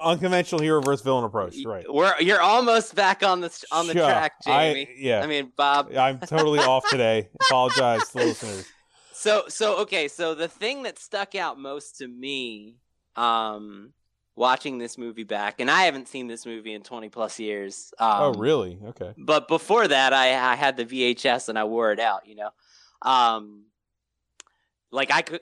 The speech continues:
Speaker 2: I could, I was amazed that, like, I can't remember, like, what I had for breakfast, but I can remember what Gordon Bombay says to Charlie, even though I haven't watched
Speaker 1: I bet
Speaker 2: it
Speaker 1: you
Speaker 2: in
Speaker 1: remember
Speaker 2: twenty
Speaker 1: that
Speaker 2: years.
Speaker 1: beautiful score.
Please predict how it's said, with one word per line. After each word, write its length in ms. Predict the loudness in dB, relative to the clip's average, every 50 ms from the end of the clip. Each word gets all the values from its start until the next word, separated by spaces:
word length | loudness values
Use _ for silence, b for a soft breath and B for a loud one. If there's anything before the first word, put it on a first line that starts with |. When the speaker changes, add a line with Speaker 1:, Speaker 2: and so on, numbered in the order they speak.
| _
Speaker 2:
I 120 | 0 0 0
could, 160 | -2 -4 -4 -2
I 140 | 0 0
was 140 | 0 0 -2
amazed 460 | -4 -6 -4 -2 -2 -2 -2 -4 -4
that, 220 | -4 -4 -4 -4 -4
like, 240 | -4 -4 -4 -4 -4
I 100 | -6 -8
can't 300 | -8 -6 -4 -4 -4 -4
remember, 560 | -4 -8 -8 -6 -6 -6 -6 -6 -8 -8 -6 -6
like, 220 | -6 -8 -8 _
what 120 | -8 -6 -6
I 40 | -6
had 260 | -6 -6 -8 -8 -10
for 100 | _ -20
breakfast, 600 | -16 -10 -8 -8 -8 -8 _ -16 -18 -18 -18 -16 -14
but 100 | -10 -8
I 80 | -8 -8
can 140 | -10 -14 -20
remember 340 | -20 _ -16 -14 -14 -12 -12
what 140 | -14 -14 -14
Gordon 280 | -12 -12 -12 -14 _ _
Bombay 440 | -8 -8 -8 -8 -10 -12 -12 -12 -12
says 280 | -12 -14 -16 -16 -16 -18
to 80 | _
Charlie, 520 | -10 -4 0 0 2 2 0 -2 -4 -8 -8
even 200 | -10 -10 -12 -12
though 80 | -12
I 80 | -10 -12
haven't 140 | -12 -14 -18 -20
watched 140 | -10 -6 -2
Speaker 1:
I 100 | 0 0
bet 160 | 0 0 0
Speaker 2:
it 20 | -2
Speaker 1:
you 60 | -2
Speaker 2:
in 40 | 0
Speaker 1:
remember 240 | 0 -2 -2 0 0
Speaker 2:
twenty 80 | 0 0
Speaker 1:
that 60 | 0
Speaker 2:
years. 100 | -2 -2
Speaker 1:
beautiful 320 | -2 0 0 -2 -2 -4 -6
score. 540 | -4 -4 -2 -2 -2 0 0 0 -2 -4